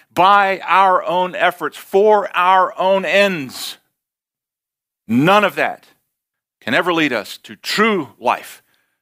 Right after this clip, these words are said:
true joy, true fulfillment. That, that can only be found. True life, true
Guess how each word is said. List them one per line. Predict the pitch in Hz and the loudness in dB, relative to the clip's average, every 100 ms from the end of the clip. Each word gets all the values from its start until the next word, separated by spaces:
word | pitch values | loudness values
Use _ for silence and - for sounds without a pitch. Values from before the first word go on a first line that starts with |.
| _ | _
true | - 202 220 | -4 -2 0
joy, | 160 123 78 - _ _ _ _ | -2 -4 -6 -16 _ _ _ _
true | - 131 | -4 -4
fulfillment. | - 107 - 76 60 _ _ _ _ _ _ _ _ _ _ _ _ _ _ _ _ _ _ | -4 -12 -10 -14 -14 _ _ _ _ _ _ _ _ _ _ _ _ _ _ _ _ _ _
That, | - 151 117 - - _ _ _ _ _ _ | -2 -2 -2 -10 -20 _ _ _ _ _ _
that | 104 165 143 - | -2 0 -2 -4
can | - 120 | -14 -10
only | 110 98 | -10 -10
be | 90 92 | -12 -12
found. | - 87 87 | -8 -8 -8
True | - 202 175 | -2 -2 0
life, | 123 92 - | -2 -4 -12
true | - 196 170 | -4 -2 -2